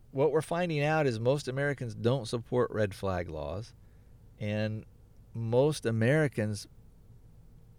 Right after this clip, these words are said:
don't support universal background checks, which basically means it's an end to private face-to-face sales.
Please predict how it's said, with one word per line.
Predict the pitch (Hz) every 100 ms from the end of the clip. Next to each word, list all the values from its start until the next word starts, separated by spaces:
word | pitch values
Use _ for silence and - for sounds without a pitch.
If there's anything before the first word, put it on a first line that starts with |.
| 117 101
don't | 117 123 87
support | 110 98 120 117 117 113 - - - - - - - - - - - - - - -
universal | - 120 110 113 - 104 98 92 -
background | 127 131 156 82 73
checks, | - -
which | 104 123
basically | 160 196 180 147 127
means | 113 107 98
it's | 92
an | 113
end | - 107 101
to |
private | - 98 92 90 92 -
face-to-face | 87 82 82 - 80
sales. | - 87 60 50 -